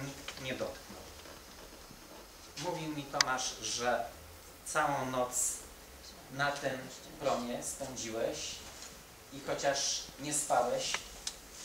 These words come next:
to ci się spać nie chciało. Dostaje się więc do,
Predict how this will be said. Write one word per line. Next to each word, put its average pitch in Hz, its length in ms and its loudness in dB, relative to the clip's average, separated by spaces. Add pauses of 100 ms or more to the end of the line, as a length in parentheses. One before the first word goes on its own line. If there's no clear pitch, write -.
to 151 100 2
ci 151 160 0
się 151 120 2
spać - 260 6 (180)
nie 117 60 -4
chciało. - 260 0 (1400)
Dostaje 170 480 8
się 147 180 4
więc 156 340 4
do, 143 420 10